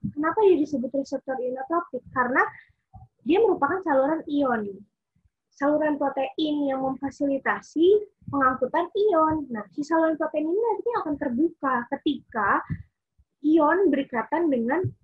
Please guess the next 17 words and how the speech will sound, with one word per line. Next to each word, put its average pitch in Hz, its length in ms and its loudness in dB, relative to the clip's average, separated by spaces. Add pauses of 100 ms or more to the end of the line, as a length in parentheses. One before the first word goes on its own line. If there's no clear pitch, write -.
(180)
reseptor 214 560 -8 (400)
hingga 220 320 0
membentuk 220 320 -4
porus 233 320 -4
atau 247 400 -4
kanal. 226 400 -4 (1600)
Reseptor 349 480 -2
kanal 330 160 2
ini 339 240 0
memiliki 339 400 0
tiga 349 320 0
kondisi 285 400 -2
fungsional. 240 880 -4
Yang 247 160 -2
pertama, 240 320 -6
istirahat, 254 640 -2 (160)
terbuka, 269 640 -2